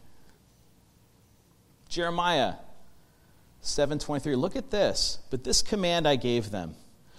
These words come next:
Obey my voice, and I will be your God, and you shall be my people, and walk in all the way that I command you, that it may be well with you." God desires to have a people, a people who live in his justice,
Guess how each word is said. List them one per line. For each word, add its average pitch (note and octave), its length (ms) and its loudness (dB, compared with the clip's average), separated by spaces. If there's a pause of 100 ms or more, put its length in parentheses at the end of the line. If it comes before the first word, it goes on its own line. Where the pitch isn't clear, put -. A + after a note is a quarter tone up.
(200)
Obey G3 300 6
my A3 220 4
voice, C3+ 380 4
and B2+ 80 2
I B2+ 80 4
will C3+ 120 4
be B2 120 0
your A#2+ 160 2
God, G#2 320 2
and G#2 120 -2
you A2 80 -2
shall A2 180 0
be G#2+ 140 0
my G#2+ 220 -2
people, G2+ 560 -6
and B2+ 180 0
walk C3 380 -2 (120)
in C3 120 -4 (140)
all F3+ 260 -2
the E3 100 0
way D3+ 240 4
that C3 140 0
I B2+ 120 0
command C#3 500 -4
you, F2+ 200 -2 (640)
that A#2+ 120 -4
it - 80 -6
may A2 180 -2
be B2 160 -2
well E3+ 340 -2
with A#2 240 -2
you." E2 220 -8 (1040)
God D#3+ 320 0
desires C3 520 2
to - 80 -6
have F#3+ 220 -2
a F3 60 -4
people, G3+ 500 0 (300)
a - 60 6
people - 480 2
who F#3 160 -2
live D#3+ 380 6
in C3+ 140 0
his B2 640 2 (360)
justice, - 840 0